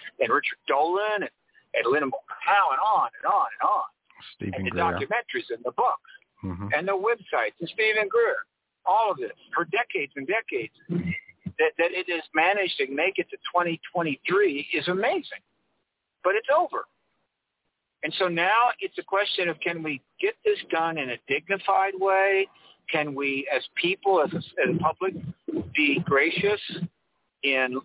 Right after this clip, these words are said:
Speaker 1: in allowing the government to do this without getting too worked up, accept the, you know, victory?
Speaker 2: Mm-hmm.
Speaker 1: Uh, and then after we've gotten the confirmation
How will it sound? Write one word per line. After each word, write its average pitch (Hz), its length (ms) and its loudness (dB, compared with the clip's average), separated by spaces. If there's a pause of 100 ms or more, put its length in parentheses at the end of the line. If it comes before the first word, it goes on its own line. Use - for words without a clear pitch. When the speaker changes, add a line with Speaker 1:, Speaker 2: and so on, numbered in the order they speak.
(100)
Speaker 1:
in 127 80 4
allowing 143 420 4
the 135 60 -4
government 151 480 0
to - 60 -12 (100)
do 147 200 4
this 170 360 2
without 123 320 2 (340)
getting 135 360 0 (840)
too 147 180 0
worked 143 320 2
up, 160 180 2 (580)
accept - 520 -2 (180)
the, 127 520 2 (260)
you 170 140 0
know, 135 200 2
victory? 196 600 0 (600)
Speaker 2:
Mm-hmm. 98 320 0
Speaker 1:
Uh, 127 480 4 (160)
and 131 160 -2
then 175 400 0 (440)
after 170 400 2 (160)
we've 131 240 2
gotten 147 400 0
the 151 60 -8
confirmation 151 760 -2